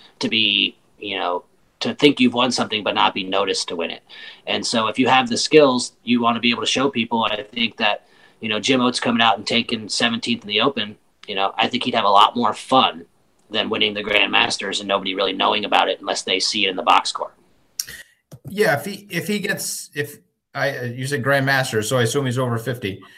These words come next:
Speaker 1: Yeah.
Speaker 2: Um, if he gets seventeenth in the Open division, that's a story. And we would put somebody on that card, take some pictures of him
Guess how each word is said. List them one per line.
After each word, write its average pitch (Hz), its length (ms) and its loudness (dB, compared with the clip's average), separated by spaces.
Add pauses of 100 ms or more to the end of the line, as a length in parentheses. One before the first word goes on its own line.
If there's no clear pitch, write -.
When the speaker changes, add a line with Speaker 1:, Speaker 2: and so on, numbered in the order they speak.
(280)
Speaker 1:
Yeah. 110 180 4
Speaker 2:
Um, 101 180 -4 (640)
if 151 180 -2
he 185 140 -2
gets 175 220 -2
seventeenth 160 600 0
in 135 80 0
the 127 120 0
Open 135 260 0
division, 117 580 -2
that's 135 300 -6
a 214 80 -2
story. - 920 -6 (200)
And 117 560 -2 (180)
we 135 200 -4
would 208 260 -4
put 160 180 -2
somebody 139 420 0
on 135 180 0
that 117 200 -2
card, 131 340 0
take 143 200 -2
some 123 160 -6
pictures 151 440 -4
of 101 100 -6
him 110 480 0